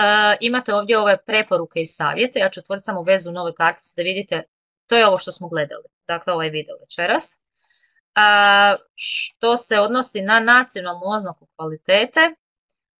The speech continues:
ovaj ovdje dio vas vodi na, a, e-twinning, dakle, na vaše projekte. Kriteriji za oznaku kvalitete, svi ovi o kojima sam sada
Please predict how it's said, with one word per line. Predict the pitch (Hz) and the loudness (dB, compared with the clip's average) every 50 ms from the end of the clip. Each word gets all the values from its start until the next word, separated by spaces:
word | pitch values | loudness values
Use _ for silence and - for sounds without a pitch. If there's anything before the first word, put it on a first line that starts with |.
| _ _ | _ _
ovaj | 202 214 214 214 196 185 | -2 0 4 6 6 6
ovdje | 190 196 196 220 202 | 6 6 2 -2 -2
dio | 170 220 247 262 254 - - - | 0 2 2 2 2 0 -2 -4
vas | 208 202 - - | -6 -6 -4 -4
vodi | 202 220 214 190 196 180 | -4 -4 -4 -4 -6 -2
na, | 180 196 202 208 208 208 202 _ _ | 2 2 4 4 4 2 0 _ _
a, | 196 185 185 185 185 185 185 185 185 175 - | -6 -4 -2 0 2 2 2 2 0 -2 -4
e-twinning, | 196 185 _ _ 135 123 139 151 - _ _ _ _ _ _ _ _ _ | -8 -14 _ _ -16 -16 -16 -18 -18 _ _ _ _ _ _ _ _ _
dakle, | 175 156 - - 165 156 160 165 _ _ _ | -8 -8 -6 -8 -10 -10 -10 -14 _ _ _
na | 175 180 170 160 160 160 - - - _ _ _ _ _ | -14 -10 -8 -6 -6 -8 -10 -16 -20 _ _ _ _ _
vaše | 190 185 185 - 175 | -2 -2 -2 -2 -6
projekte. | _ - - - - _ _ _ _ - _ _ _ _ _ _ _ _ _ _ _ _ _ _ | _ -16 -20 -20 -20 _ _ _ _ -20 _ _ _ _ _ _ _ _ _ _ _ _ _ _
Kriteriji | _ 226 233 233 - 302 302 320 285 226 202 202 | _ -4 -4 2 4 4 4 4 4 2 0 0
za | 190 208 208 214 | 0 0 2 4
oznaku | 214 220 208 180 175 165 - _ 165 | 4 2 2 -2 -6 -12 -12 _ -20
kvalitete, | _ _ 165 165 160 165 165 _ - 180 190 202 _ - 320 359 370 359 _ _ _ _ _ _ _ _ _ _ _ _ _ _ _ _ | _ _ -8 -6 -6 -6 -6 _ 4 4 4 4 _ 2 2 2 2 -4 _ _ _ _ _ _ _ _ _ _ _ _ _ _ _ _
svi | - - - 254 262 254 | -12 -6 0 2 4 4
ovi | 226 208 190 | 4 2 0
o | 180 175 | -2 -2
kojima | - 208 190 175 165 | -4 -4 -4 -4 -6
sam | - - 160 | -8 -6 -6
sada | - - 180 180 180 | -4 -2 -2 -2 -4